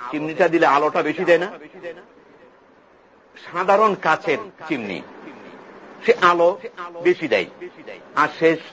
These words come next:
কাঁচটা যদি খুবই স্বচ্ছ পরিষ্কার হয়, তাহলে আলোর পরিমাণটা অনেক বেড়ে যাবে।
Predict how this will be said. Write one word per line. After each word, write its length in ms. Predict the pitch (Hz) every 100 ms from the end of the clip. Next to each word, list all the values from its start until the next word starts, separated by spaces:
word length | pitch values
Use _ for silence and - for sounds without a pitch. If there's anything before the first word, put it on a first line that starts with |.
| 151 -
কাঁচটা 440 | 147 156 - 170
যদি 200 | 160 151
খুবই 280 | 151 156 160
স্বচ্ছ 400 | 165 160 - -
পরিষ্কার 540 | 156 160 170 - 160
হয়, 180 | 143 165 170 170 - 156 156 170 147 147
তাহলে 180 | 165 175 - - -
আলোর 320 | 139 160 180 147
পরিমাণটা 400 | 170 170 170 175
অনেক 260 | 156 214
বেড়ে 200 | 185 208
যাবে। 220 | 196 180